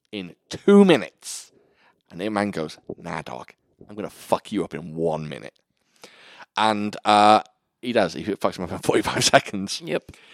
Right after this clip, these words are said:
Speaker 1: He breaks the dude's arm.
Speaker 2: Yep.
Speaker 1: Or at least that's what I thought.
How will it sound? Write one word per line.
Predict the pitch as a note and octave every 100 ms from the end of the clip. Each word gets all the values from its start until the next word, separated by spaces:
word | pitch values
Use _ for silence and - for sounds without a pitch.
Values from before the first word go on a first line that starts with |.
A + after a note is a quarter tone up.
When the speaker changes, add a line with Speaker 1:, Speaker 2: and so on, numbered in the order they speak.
| - - -
Speaker 1:
He | A#2+
breaks | - A#3 A#3
the | A3+
dude's | G3 F3+ B2
arm. | A#2+ G#3+ E4 _ _ _ _ -
Speaker 2:
Yep. | G2+ G2 - _ -
Speaker 1:
Or |
at | G2+
least | G#2+
that's | G#2+ -
what | E2
I | G#2+
thought. | - A1+